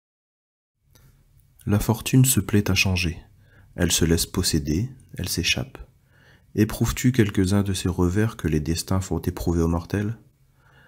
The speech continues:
Sache les supporter avec patience. Ne t'indigne pas contre le sort. Il est permis de chercher à réparer un malheur,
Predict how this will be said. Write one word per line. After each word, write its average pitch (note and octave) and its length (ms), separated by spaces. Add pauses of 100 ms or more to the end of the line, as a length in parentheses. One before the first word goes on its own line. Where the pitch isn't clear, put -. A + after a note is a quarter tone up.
(180)
Sache - 380
les F#2 100
supporter - 600
avec E2+ 240
patience. - 680 (500)
Ne G2 80
t'indigne A2+ 480
pas G#2+ 220
contre - 260
le E2+ 140
sort. - 480 (600)
Il G#2 160
est A2+ 60
permis B2+ 380
de G#2 100
chercher - 400
à G2+ 80
réparer G2 380
un F2 80
malheur, F#2 540